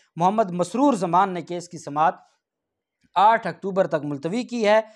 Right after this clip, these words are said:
और, अ, एविडेंस तलब कर ली है एंटी करप्शन से। सत्ताईस कनाल, अ, सरकारी अराजे पर, अर-, अराजी पर कब्जे का इल्ज़ाम है और इससे पहले भी ये मुकदमा, अ, अ, दर्ज हुआ था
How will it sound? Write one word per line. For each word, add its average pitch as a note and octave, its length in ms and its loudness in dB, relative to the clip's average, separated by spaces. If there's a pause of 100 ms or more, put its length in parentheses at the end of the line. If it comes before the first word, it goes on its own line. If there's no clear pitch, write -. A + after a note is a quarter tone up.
(140)
और, F3+ 300 6
अ, F#3 400 -4
एविडेंस G3+ 400 -2
तलब F3 280 -6
कर D#3+ 140 -2
ली D#3 180 -10
है D#3+ 160 0
एंटी C#3+ 180 -10
करप्शन G3+ 420 -2
से। F#3 240 -4 (220)
सत्ताईस A3+ 480 2
कनाल, G#3+ 460 4
अ, F#3+ 260 2
सरकारी G3 460 0
अराजे F#3 300 2
पर, F3 140 -4
अर-, E3 360 -2
अराजी F#3+ 360 4
पर E3 280 -2 (1200)
कब्जे G#3+ 320 2
का G#3+ 120 4
इल्ज़ाम F#3 440 2
है G#3+ 120 6
और F3 300 4
इससे G3+ 260 -8
पहले G#3+ 260 -2
भी A3+ 120 -10
ये A3+ 140 0 (100)
मुकदमा, F#3+ 460 0 (360)
अ, F3 40 2
अ, F3 480 4
दर्ज F3 280 0
हुआ G#3 220 2
था E3 160 2